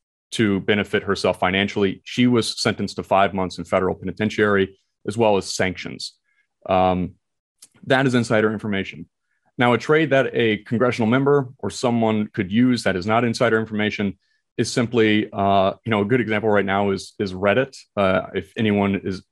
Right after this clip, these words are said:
kept stocks on the GameStop issue and Wall Street Bets and all of that, going into a public forum and discussing something with your friends, saying, "Hey, you know, I got a good feeling about GameStop. I think that's gonna go up." Or, "I have a good feeling about Apple. Uh, I, the new iPhone looks really good."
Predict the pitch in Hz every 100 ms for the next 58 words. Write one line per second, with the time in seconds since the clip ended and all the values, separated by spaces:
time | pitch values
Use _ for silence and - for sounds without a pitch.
0 | _ 117 - - - 101 104 107 98 151
1 | 101 107 104 - 110 110 110 107 117 110
2 | 101 95 101 - 110 82 - 101 - 101
3 | 98 98 92 101 - _ _ _ - 180
4 | 190 175 151 151 143 139 - 131 123 110
5 | 101 101 - 117 127 107 117 110 104 95
6 | 95 - 113 92 90 101 92 127 104 87
7 | _ _ _ _ - 110 107 139 147 120
8 | 110 131 117 101 92 82 98 98 - 87
9 | - 95 101 107 98 95 - 95 92 90
10 | 85 107 120 107 120 - 113 104 92 90
11 | 95 92 - 80 - 98 85 92 107 117
12 | 117 117 117 107 101 - 110 92 90 107
13 | 92